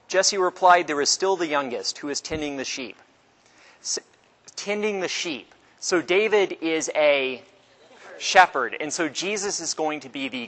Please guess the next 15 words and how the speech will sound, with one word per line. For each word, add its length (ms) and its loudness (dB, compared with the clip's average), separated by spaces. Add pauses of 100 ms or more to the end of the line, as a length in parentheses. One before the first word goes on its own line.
good 460 2 (800)
shepherd. 560 -2
Very 180 -8
good. 220 -12
It's 160 -12
one 100 -2
of 60 -8
the 60 -4
seven 340 0
I 120 0
am 200 -6
sayings 460 -10
in 160 -16
John's 280 -4
gospel. 500 -2